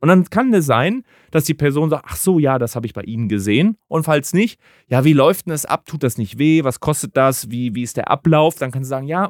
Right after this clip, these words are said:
gucken Sie mal hier auf Instagram, haben wir auch schon so einen Workflow. Ach ja, ja stimmt, das habe ich gesehen.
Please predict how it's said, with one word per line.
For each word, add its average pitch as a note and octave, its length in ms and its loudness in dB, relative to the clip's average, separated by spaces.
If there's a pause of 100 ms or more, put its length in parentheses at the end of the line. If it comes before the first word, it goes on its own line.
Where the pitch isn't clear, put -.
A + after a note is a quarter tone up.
gucken F3 220 -6
Sie D#3+ 80 -6
mal C#3 120 -2
hier D#3+ 180 -2
auf - 100 -6
Instagram, D3+ 480 -6
haben C#3 160 -2
wir D3+ 100 -2
auch - 80 -8
schon D#3 180 -4
so D#3 60 -2
einen D#3 160 0
Workflow. G2+ 540 0 (340)
Ach - 160 -4
ja, F#3 180 4 (200)
ja A#2+ 100 -6
stimmt, D#3 280 -2
das C3 180 -8
habe E3 120 -2
ich - 140 -4
gesehen. A#2+ 460 2